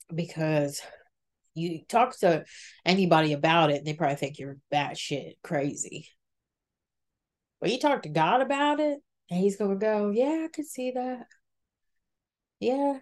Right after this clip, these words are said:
have you thought about it like this? Oh, well, what can you do? Do you feel like you could have done something better?"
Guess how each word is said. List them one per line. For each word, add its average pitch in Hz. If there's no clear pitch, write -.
have 196
you 214
thought 233
about 262
it 247
like 233
this? 226
Oh, 233
well, 233
what 226
can 262
you 254
do? 220
Do 170
you 165
feel 196
like 202
you 202
could 202
have 196
done 196
something 202
better?" 190